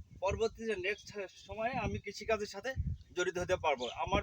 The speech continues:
প্রায়, আহ, বারোশো কলা গাছের মধ্যে এক হাজার কলা গাছ ভেঙে গেছে। প্রায় চার থেকে পাঁচ লাখ টাকা আমার খরচ এ পর্যন্ত। আমি যদি এই কলাগুলো বিক্রি করতে পারতাম, প্রায় দেখা দেখা আট থেকে দশ লাখ টাকা আমি কলাগুলো বিক্রি করতে পারতাম।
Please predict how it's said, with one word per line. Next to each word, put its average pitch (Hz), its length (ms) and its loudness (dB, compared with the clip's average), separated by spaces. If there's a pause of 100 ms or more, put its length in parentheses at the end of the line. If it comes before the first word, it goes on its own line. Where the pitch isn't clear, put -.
প্রায়, 202 260 6
আহ, 143 880 -2
বারোশো 165 300 0
কলা 208 240 4
গাছের 208 260 2
মধ্যে 208 200 6
এক 190 140 6
হাজার 196 200 0
কলা - 200 2
গাছ 208 120 0
ভেঙে 180 260 2
গেছে। 214 280 2 (400)
প্রায় - 280 4
চার 175 120 -2 (100)
থেকে - 160 -4
পাঁচ 185 280 -2
লাখ 196 180 4
টাকা 202 180 0
আমার 202 160 2
খরচ 196 420 2
এ 180 60 -4
পর্যন্ত। 156 340 -2 (540)
আমি 277 220 -2
যদি 339 160 -8
এই 220 100 -8
কলাগুলো 233 540 0
বিক্রি 202 340 -10
করতে 202 260 -10
পারতাম, 214 340 -4
প্রায় 196 300 0 (400)
দেখা 165 180 -4
দেখা 196 220 -6
আট 160 240 0
থেকে 185 180 -4
দশ 185 240 -4
লাখ 190 140 -4
টাকা 202 200 0
আমি 196 140 -2
কলাগুলো 175 360 -2
বিক্রি 160 280 -6
করতে 143 220 -2
পারতাম। 127 380 -2